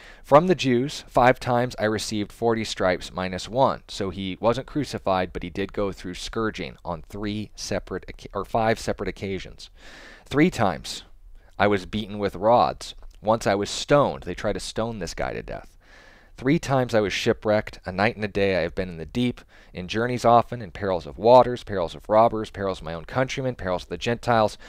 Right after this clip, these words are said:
in perils in the city, perils in the wilderness, perils in the sea, perils among false brethren, in weariness and toil, in sleeplessness often, in hunger and thirst and fastings often, in cold and nakedness." He didn't have a lot to gain,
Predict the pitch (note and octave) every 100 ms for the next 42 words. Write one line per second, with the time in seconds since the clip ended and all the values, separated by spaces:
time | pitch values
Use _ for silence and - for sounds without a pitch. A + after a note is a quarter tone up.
0 | - - - G#2+ A#2 E3+ D3 C#3+ A#2 C3+
1 | A#2 A2+ - A2+ G#2+ G2 F2+ A2+ D#3 C#3+
2 | C#3 - - G#2 F#2+ D#2 D2+ - B2+ A#2+
3 | - A2 G#2 F#2+ E2+ D#2+ - F2+ D2+ -
4 | B2+ C3+ C3 C3 - - - G2 G2 C3
5 | E3 D#3 C#3+ - - G2+ F2+ - C#3+ A#2+
6 | A#2+ A#2 G2 - C#3 B2 - A2 - A#2+
7 | - - F#2+ G2 - G#2 - - - G2
8 | - D3 C3+ C#3 A#2 G2+ - A2+ A2 G2
9 | F#2 G#2+ G2 F#2+ F#2 F2+ - G#2 A#2+ B2
10 | B2+ A#2+ - - - G2 - A2 G#2 G2+
11 | - F#2 F2+ F#2 F#2 - E2 D#2+ D2 -
12 | - - - - - _ _ _ _ _
13 | _ - - A#2+ G2+ F#2+ E2+ E2 D#2 -
14 | - - -